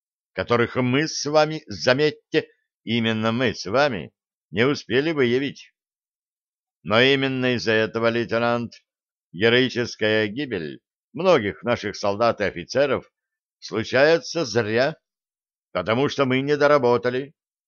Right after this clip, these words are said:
не выявили потенциальных предателей и изменников Родины, вовремя их не изолировали,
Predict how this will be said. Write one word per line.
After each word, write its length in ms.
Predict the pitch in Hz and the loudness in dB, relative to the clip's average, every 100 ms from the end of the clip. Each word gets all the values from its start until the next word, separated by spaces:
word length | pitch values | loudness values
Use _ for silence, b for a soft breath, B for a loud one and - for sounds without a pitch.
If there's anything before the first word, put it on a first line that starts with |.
| _ _ | _ _
не 180 | 101 123 | -2 0
выявили 540 | 113 127 135 135 135 | 2 2 2 2 0
потенциальных 880 | 127 123 135 - 131 131 131 - _ | -2 -4 -4 0 2 2 -4 -10 _
предателей 720 | 92 110 117 120 117 120 117 - _ | -4 0 2 2 0 -2 -4 -10 _
и 120 | - 104 | -14 -12
изменников 680 | 92 117 120 117 110 117 101 | -6 -4 -4 -4 -4 -4 -4
Родины, 600 | 107 117 117 113 117 - _ _ _ _ _ _ | -2 0 0 -4 -8 -12 _ _ _ _ _ _
вовремя 560 | - 113 147 147 147 139 | 0 2 4 4 2 0
их 280 | 127 - - | -2 -4 -10
не 160 | 196 202 | -6 -2
изолировали, 720 | 113 113 120 127 131 143 | 0 0 2 2 0 -2